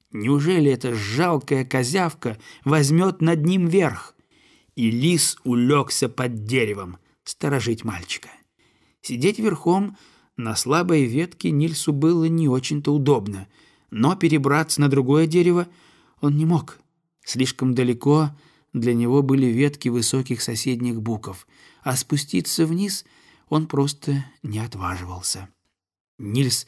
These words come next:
страшно замерз, руки его окоченели,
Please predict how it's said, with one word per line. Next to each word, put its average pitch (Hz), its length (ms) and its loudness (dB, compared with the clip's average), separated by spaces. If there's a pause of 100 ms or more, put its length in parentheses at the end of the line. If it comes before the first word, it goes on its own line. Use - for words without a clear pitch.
(340)
страшно 127 460 -4
замерз, 120 580 -2 (440)
руки 139 360 0
его 131 320 2 (320)
окоченели, 123 880 -2